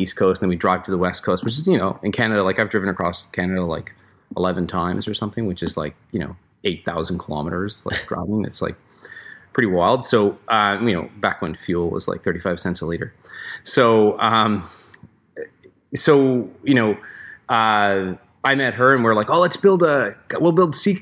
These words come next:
cedar strip sea kayaks." And we bought this book at Mountain Equipment Co-op in Vancouver one summer, and we're like, "Oh yeah, we'll build boats." And we're like, "Okay, they've got a paddle project. Let's build a paddle first."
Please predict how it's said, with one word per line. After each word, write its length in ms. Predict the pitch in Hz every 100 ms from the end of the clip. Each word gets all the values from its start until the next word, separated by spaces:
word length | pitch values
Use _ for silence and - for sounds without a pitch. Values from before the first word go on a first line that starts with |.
| -
cedar 260 | - 185 170
strip 200 | 165 -
sea 200 | - 185
kayaks." 440 | - 139 101 -
And 60 | 113
we 20 |
bought 200 | 107 110
this 120 | 104 101
book 420 | 98 110 110 107
at 160 | 98
Mountain 200 | 92 104
Equipment 260 | 104 104 95
Co-op 220 | 107 104
in 80 | 98
Vancouver 400 | 95 - 107 104
one 120 | 101
summer, 280 | - 107 107
and 100 | 98
we're 80 | 98
like, 140 | -
"Oh 140 | - 156
yeah, 100 | 151
we'll 160 | 151
build 260 | 147 151 135
boats." 300 | 160 139 -
And 80 | 120
we're 80 | 104
like, 140 | -
"Okay, 180 | 156 131
they've 160 | 135
got 120 | 170 156
a 40 |
paddle 340 | - 147 143
project. 360 | - 104 92 147
Let's 140 | 151
build 180 | - 160
a 40 | 135
paddle 420 | - 110 - -
first." 440 | - - - -